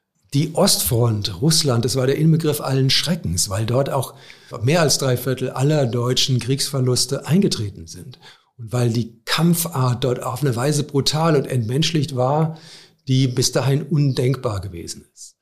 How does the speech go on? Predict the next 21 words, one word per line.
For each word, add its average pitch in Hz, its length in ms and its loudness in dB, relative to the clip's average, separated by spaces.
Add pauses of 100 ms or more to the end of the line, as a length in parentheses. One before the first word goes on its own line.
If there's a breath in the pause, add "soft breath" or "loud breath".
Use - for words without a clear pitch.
(500)
In 123 140 -10
de-, 139 160 4
in 151 220 2
dem 160 240 4
Sinne 160 240 4
ist 151 160 2
Stalingrad 135 580 2
dann 131 140 4
nur 135 180 4
eine 135 220 2
Episode. 123 760 2 (320 loud breath)
Militärisch 143 640 2
noch 147 160 2
bedeutungsvoller 139 720 2
war 127 80 0
der 135 180 -2
Untergang 139 300 2
der 117 100 2
Heeresgruppe 123 320 -2
Mitte 156 240 2
neunzehnhundertvierundvierzig. 127 1160 0